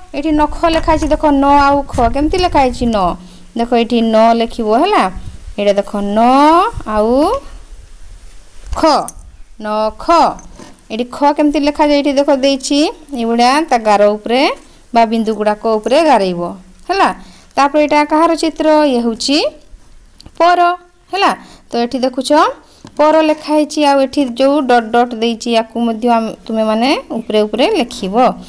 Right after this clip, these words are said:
ଆଉ ଏଇ ସାଇଡ଼୍ରେ ପୁରାଟା ଲେଖିବ ପ, ଏଇଭଳିଆ ପ ଲେଖାଯାଏ। ତାପରେ ର, ପର। ତାପରେ ଦେଖ ବନ ଲେଖା ହେଇଛି, ଏଠି ବନ। ହେଲା, ଏଇଟା କାହାର ଚିତ୍ର? ବଣ ବା ବନ।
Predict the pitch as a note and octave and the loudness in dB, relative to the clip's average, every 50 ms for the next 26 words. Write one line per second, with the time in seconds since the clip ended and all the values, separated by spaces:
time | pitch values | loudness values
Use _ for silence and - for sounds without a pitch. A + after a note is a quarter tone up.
0 | - - - - - - G#3 G#3 G#3+ A3 A3 - A3+ A3 A3 G#3+ A3 G#3+ G#3+ A3 | -20 -20 -20 -16 -8 -4 -2 -2 -2 -2 0 0 0 0 2 0 -4 -4 -4 -2
1 | A3+ A3+ G#3+ G#3+ A3+ A3+ A#3 B3+ B3+ - - D#4 C#4+ C#4+ D4 D4 D4 C#4+ - - | 2 2 2 2 0 0 -2 -2 -4 -2 -2 0 2 2 2 2 2 -2 -4 -8
2 | - - G#3+ G#3 G#3 G#3 G#3 G#3+ A3 A3+ B3 C4 C#4+ D#4 F4+ A#4 C5+ - - - | -2 0 2 2 4 4 4 4 4 4 4 4 4 4 2 0 -2 -8 -14 -18
3 | - - G#3 G#3+ G#3 G#3 G#3+ G#3+ - G#3+ A3 A3 A3 A#3 A#3 - B3 A#3+ A#3 B3 | -12 -8 -6 -4 -2 -2 -4 -2 -2 0 0 0 0 -4 -4 -2 -2 -2 0 0
4 | C4 C4+ D4 F4 A4+ B4+ - - - - - - - - - - - - G3 G3 | 0 2 2 0 -2 -4 -12 -18 -20 -20 -20 -20 -20 -20 -20 -12 -4 -2 -2 -2
5 | - - G3+ A3+ A3+ B3+ D#4 A4+ C#5 C#5 - - - - - - - - - D4+ | -2 -2 -2 0 0 0 0 0 -2 -6 -10 -18 -20 -20 -20 -20 -16 -8 -2 0
6 | D#4 E4 D4+ A#3 F3 E3 F3 - - - - - - G#3 G#3 G#3 G#3 G#3 A3 A#3 | 2 4 4 2 2 -2 -6 -14 -20 -20 -18 -10 -6 -2 0 0 2 2 2 2
7 | D4+ E4 C4+ - - - - - - - - - - - - - - - - - | 2 2 2 0 -4 -16 -20 -20 -20 -20 -20 -20 -20 -20 -20 -20 -20 -12 -4 -2
8 | C#4+ D4 D4 D4+ D#4 C#4+ D4 D4+ D#4 D4 B3 C#4+ C#4+ C#4+ C#4+ C#4+ C#4+ C#4+ C#4+ C#4+ | -2 -2 -2 -4 -2 -2 0 0 0 2 2 2 2 2 2 2 2 2 0 -2
9 | C#4 - D4 C#4 C#4 C4+ A#3+ B3 C4+ C4 B3+ B3+ B3 B3+ C4 B3+ A#3 B3 B3 B3+ | -2 -2 0 0 0 0 -4 -4 -4 -4 -2 -4 -4 -4 -4 -2 0 2 2 2
10 | B3 B3 B3 A#3+ A#3 A#3 - - - - - - - F4+ G4+ G4 D#4+ G#3 G3 - | 2 2 2 2 2 0 -2 -8 -16 -20 -18 -12 -8 -4 0 0 0 0 0 -6
11 | - - - - - - A3+ A#3+ B3+ B3+ C#4 D4+ E4 F4+ E4+ - C#4+ B3 A#3+ A3 | -14 -20 -20 -14 -8 -4 0 0 0 0 2 2 2 0 0 -2 -4 -4 -4 0
12 | G3 G3+ G#3 A#3 C#4 D4+ D#4 D#4+ D#4 D#4 D#4+ D4+ C#4 B3 C4+ C#4 C4 D4 D4+ D4+ | -2 0 2 2 4 4 4 4 2 2 -2 -4 -4 -2 0 0 2 2 4 4
13 | D4 | 4